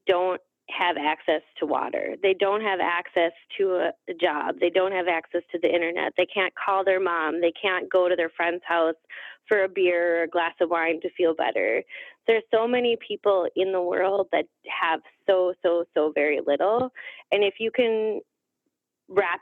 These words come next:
your mind around that and put yourself in that place for one second and be grateful for what you do have, that that will help immensely as well. Like, if you can just, if you can be grateful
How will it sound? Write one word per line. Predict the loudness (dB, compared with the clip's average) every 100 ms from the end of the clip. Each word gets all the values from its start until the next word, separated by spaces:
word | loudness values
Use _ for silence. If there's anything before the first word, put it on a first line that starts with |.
| 0
your | 0
mind | 0 -2 2
around | 2 2 0 0
that | 0 0 -2 -4 -2
and | 0 0
put | 0 0 2
yourself | -2 -2 0 0 -4
in | -2 0
that | 0 -4
place | -2 -2 -2 -2
for | 0 2
one | 0 -2 -2
second | -4 0 0 0 -2 -10 -20 -10 -2
and | 0 0
be | -4 -4
grateful | 0 0 0 2 2 2 -4 0
for | 2
what | 2 0
you | -4 -4
do | -2
have, | -2 -2 0 -2 -4 -12 -18 -18 _
that | 0
that | 2 2
will | 0 2
help | 0 0 -6 -20 _ _ _ _ _ _ _
immensely | 0 0 -2 0 0 0
as | 0
well. | -2 0 -2 -4 -4 0
Like, | 0
if | -2 -4
you | -4
can | -2 -2
just, | -2 -4 _ _ -20 -20 -20 -20 -20 _ _ _ _
if | 0
you | 4
can | 4
be | 2 0
grateful | 0 0 0 0 2